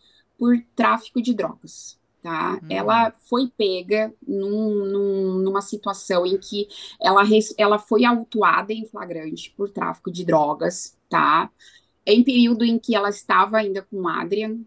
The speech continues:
Speaker 1: tá? E aí ela estava, é, em regime domiciliar de pena,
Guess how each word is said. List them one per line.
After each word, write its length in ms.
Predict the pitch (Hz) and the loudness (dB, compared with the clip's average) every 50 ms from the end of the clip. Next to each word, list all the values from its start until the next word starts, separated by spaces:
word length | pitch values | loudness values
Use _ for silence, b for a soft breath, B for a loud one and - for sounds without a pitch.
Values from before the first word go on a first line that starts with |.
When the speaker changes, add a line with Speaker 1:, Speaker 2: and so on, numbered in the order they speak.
| _ _ - | _ _ -12
Speaker 1:
tá? 420 | 175 151 147 147 160 180 214 233 b b b b b b b b _ _ | -6 -2 0 0 0 0 -2 -4 b b b b b b b b _ _
E 180 | - 240 254 277 | 2 4 4 4
aí 680 | 269 269 269 262 247 240 240 240 247 262 269 277 - _ _ _ _ _ _ | 4 2 0 0 -2 0 0 0 0 0 -2 -4 -8 _ _ _ _ _ _
ela 800 | 214 220 220 220 226 233 233 233 233 233 233 233 233 233 226 - - | -2 -2 -2 -2 -4 -4 -6 -4 -4 -4 -2 -2 -4 -4 -6 -6 -8
estava, 840 | 233 - - - - 220 220 226 233 226 233 240 240 240 233 226 - _ _ _ _ | -12 -16 -8 -2 0 0 2 0 0 -4 -4 -4 -4 -2 -4 -6 -8 _ _ _ _
é, 520 | 214 220 220 220 220 214 220 214 214 - - - | -4 -2 -2 0 0 0 0 -2 -4 -6 -10 -4
em 340 | - 240 240 240 240 240 226 | 0 0 2 2 2 2 2
regime 480 | 233 247 233 208 220 247 262 269 247 208 | 2 2 2 2 4 4 4 4 4 4
domiciliar 800 | 240 262 285 269 - - - 240 247 247 233 196 160 143 - - - _ _ _ _ _ _ _ | 4 2 2 2 0 -4 -2 2 2 4 4 2 0 -2 -4 -8 -14 _ _ _ _ _ _ _
de 160 | 180 180 208 - | -8 -8 -6 0
pena, 360 | - 185 156 139 - - | 2 2 2 2 0 -4